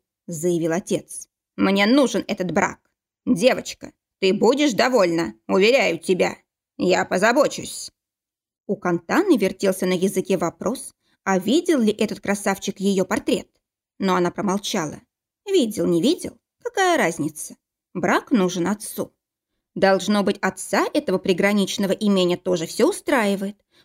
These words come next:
Он рад радешенек породниться с их семьей. А самого жениха могли и не спросить. «Отец, зачем тебе это?» Собственный голос она услышала как чужой.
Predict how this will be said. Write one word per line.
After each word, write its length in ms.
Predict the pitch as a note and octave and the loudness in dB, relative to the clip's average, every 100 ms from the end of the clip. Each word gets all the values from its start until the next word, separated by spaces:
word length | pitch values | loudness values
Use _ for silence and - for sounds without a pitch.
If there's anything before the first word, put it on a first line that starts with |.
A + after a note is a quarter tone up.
| - | 0
Он 180 | E4 E4+ | 2 4
рад 220 | G4 G4 | 2 2
радешенек 680 | F#3 F#3 A3+ G4 C4 G#3 - | 0 2 2 2 0 -2 0
породниться 520 | G3 F#3+ F#3 G3 G3 | -2 0 -2 -4 -6
с 80 | - | -8
их 160 | G#3+ | -10
семьей. 540 | - - C4 B3+ - _ _ _ _ _ | -6 -2 0 0 -6 _ _ _ _ _
А 80 | F#3+ | -12
самого 420 | G3+ G3 G3 F#3+ | -4 0 2 2
жениха 500 | F#3+ F3+ F#3 - B3 | 2 0 0 -2 0
могли 320 | G#4+ B3+ F3+ | 0 0 0
и 40 | E3 | 0
не 100 | E3 | 0
спросить. 760 | - F#3+ A#3 - C#3+ - - _ _ _ _ _ _ _ _ _ _ _ _ _ _ _ _ _ | -4 -4 -4 -8 -12 -14 -18 _ _ _ _ _ _ _ _ _ _ _ _ _ _ _ _ _
«Отец, 580 | G3 G#3 C#4 A3 - - _ _ _ | -12 -6 -4 -4 -6 -20 _ _ _
зачем 480 | - A#3 - F4 D#4+ | -6 -6 -2 2 2
тебе 220 | - F#3 | 0 -4
это?» 400 | - G#3 - - _ _ _ _ _ | 0 -4 -4 -20 _ _ _ _ _
Собственный 600 | - G#3 G3+ - F#3 F3+ | -6 -4 -4 -2 2 2
голос 400 | D#3+ A3 F4 F4 | 4 2 2 0
она 220 | G#3 F#3 F3+ | 0 2 2
услышала 520 | G3 F#3+ F#3+ - F#3 | 0 -2 -2 -2 -2
как 220 | F3+ F3 | -2 -8
чужой. 460 | - A3 A#3 - | -4 -4 -2 -6